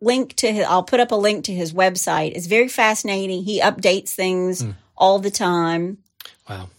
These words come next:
Speaker 1: Yeah, it's, it's, it's truly interesting. The one thing that he doesn't do that I thought was interesting was that Mark Hansen and Leslie,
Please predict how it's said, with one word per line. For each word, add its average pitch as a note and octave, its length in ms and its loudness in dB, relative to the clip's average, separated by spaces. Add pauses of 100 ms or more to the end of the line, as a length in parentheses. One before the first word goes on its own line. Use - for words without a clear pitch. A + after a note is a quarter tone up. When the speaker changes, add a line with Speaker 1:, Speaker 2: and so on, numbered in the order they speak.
Speaker 1:
Yeah, F3 240 2 (120)
it's, F3 240 -4
it's, - 360 -6 (320)
it's A3+ 140 2
truly D4+ 280 2
interesting. A3+ 400 -2 (220)
The A#3+ 80 6
one D4+ 280 2
thing F#4+ 300 -2
that A#3 320 4 (260)
he F4+ 300 0
doesn't A#3 420 2
do E3 560 -2 (460)
that G#3 240 2
I C4 240 2
thought A3+ 260 4
was F#3 140 -2
interesting E3 720 -4
was F#3 260 2
that G3 180 2
Mark A#3 240 -2
Hansen F#3+ 840 -2 (220)
and C4+ 200 4
Leslie, F3 640 0